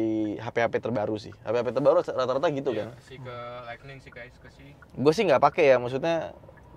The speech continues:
Speaker 1: eh, H P zaman sekarang itu udah nggak dikasih kepala charger. Jadi gue pakai charger yang lama termasuk kabel-kabelnya.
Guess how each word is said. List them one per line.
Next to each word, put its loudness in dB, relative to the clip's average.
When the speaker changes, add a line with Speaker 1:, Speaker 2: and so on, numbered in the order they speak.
Speaker 1:
eh, 0
H -14
P -2
zaman 0
sekarang 0
itu 0
udah 0
nggak 2
dikasih -2
kepala 2
charger. 0
Jadi 2
gue 6
pakai 4
charger 0
yang -2
lama 2
termasuk -6
kabel-kabelnya. 0